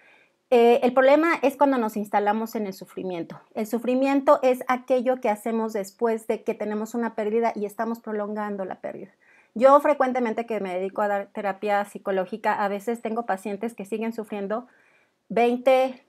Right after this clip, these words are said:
quince, diez años lo mismo.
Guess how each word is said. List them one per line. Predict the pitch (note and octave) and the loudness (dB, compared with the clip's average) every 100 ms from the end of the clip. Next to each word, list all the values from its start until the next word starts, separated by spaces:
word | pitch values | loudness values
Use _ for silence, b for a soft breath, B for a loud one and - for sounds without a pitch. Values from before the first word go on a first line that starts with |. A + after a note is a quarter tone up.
| _ | _
quince, | - A#3 A#3 A#3+ A#3+ A#3 A#3 | -4 0 0 0 0 -2 -4
diez | A3 A3+ A3 | -6 -4 -4
años | G#3 A3 A3+ - - | -4 -4 -6 -10 -10
lo | F#3+ | -6
mismo. | G3 G3 G3 E3+ | -6 -6 -8 -14